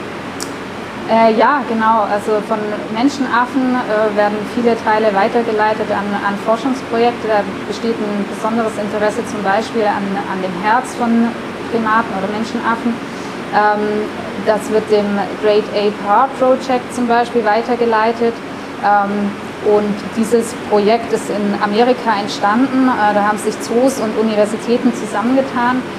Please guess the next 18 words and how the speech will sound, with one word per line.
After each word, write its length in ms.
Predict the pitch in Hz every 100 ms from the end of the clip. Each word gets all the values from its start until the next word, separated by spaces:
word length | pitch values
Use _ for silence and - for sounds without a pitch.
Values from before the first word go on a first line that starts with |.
| - 220
und 80 | 214
die 100 | 208
wollen 260 | 214 220 220
erforschen, 720 | 208 - 220 240 - 247 233 - -
was 220 | 208 208
für 80 | -
Herzerkrankungen 920 | 226 202 208 - 220 - 214 208 208 208
bei 120 | 196
Menschenaffen 720 | 190 190 202 226 196 190 202 185 -
vorliegen. 480 | 185 185 185 180 180 175
Ähm, 300 | 185 190 190 190 202 - - - 202
weil 200 | 202 202
es 320 | 202 202 - -
gibt 160 | 233 - -
immer 160 | 220
noch, 160 | 220 220 196 -
oder 160 | 196 202 - - -
Herzerkrankungen 680 | 214 233 240 - 214 226 220